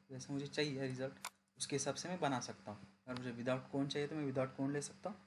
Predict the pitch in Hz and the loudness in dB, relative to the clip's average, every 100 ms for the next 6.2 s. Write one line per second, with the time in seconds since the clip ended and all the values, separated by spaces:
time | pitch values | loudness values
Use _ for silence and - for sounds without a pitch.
0 | - _ 123 117 120 139 - 170 175 160 | -20 _ -4 -2 -2 -6 -2 0 0 0
1 | 151 156 160 139 135 - 127 120 113 - | -2 -2 -6 -6 -10 -2 -2 0 -4 -8
2 | - - _ _ _ _ - 147 143 156 | -18 -20 _ _ _ _ -4 2 2 2
3 | 156 139 135 139 139 147 170 143 131 131 | 2 2 4 4 4 2 -2 0 0 2
4 | 135 135 143 147 151 185 _ - 135 - | 2 0 -4 -6 -8 -12 _ -16 -10 -6
5 | 160 160 160 147 147 143 156 156 - 127 | -4 -4 -4 0 0 2 -2 -4 -2 -4
6 | 107 | -4